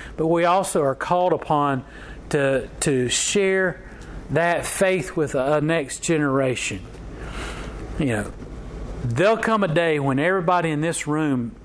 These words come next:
is either dead or gone to heaven. Dead or, or the Lord's gonna come back before all of us are dead.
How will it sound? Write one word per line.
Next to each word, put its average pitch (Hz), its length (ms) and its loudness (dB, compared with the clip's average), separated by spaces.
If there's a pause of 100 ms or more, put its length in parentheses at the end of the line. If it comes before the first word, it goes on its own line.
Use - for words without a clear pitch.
(580)
is 143 320 2
either 135 300 2
dead 156 400 2
or 135 100 2
gone 147 320 2
to 131 80 0
heaven. 101 480 -4 (1300)
Dead 196 400 2
or, 127 500 -2 (560)
or 117 380 2 (760)
the 139 80 0
Lord's 170 320 2
gonna 151 220 2
come 165 260 0
back 156 400 2
before 143 380 0
all 139 220 2
of 117 100 -4
us - 160 -6
are 127 60 -4
dead. 117 340 -2